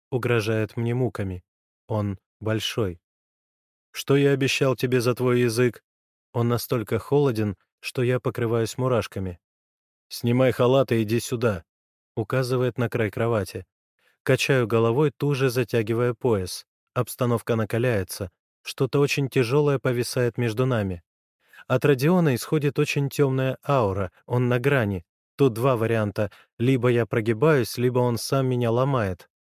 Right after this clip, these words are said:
Этот паук не умеет уступать. «Ты это сделаешь», зло ухмыляется. Вновь качаю головой. «Нет, я не делаю минет. Извини». Нервно усмехаюсь. Белов забирается на кровать, нависая надо мной,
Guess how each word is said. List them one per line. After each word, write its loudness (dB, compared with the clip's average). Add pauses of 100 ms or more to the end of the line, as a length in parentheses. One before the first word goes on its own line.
(160)
Этот -2
паук -2
не -2
умеет -2
уступать. -2 (760)
«Ты 0
это 0
сделаешь», -2 (380)
зло 0
ухмыляется. -4 (560)
Вновь 0
качаю 0
головой. 0 (800)
«Нет, 0
я -2
не 0
делаю 0
минет. -2 (240)
Извини». -2 (560)
Нервно 2
усмехаюсь. -2 (560)
Белов 4
забирается 0
на 0
кровать, 2
нависая 0
надо 0
мной, 0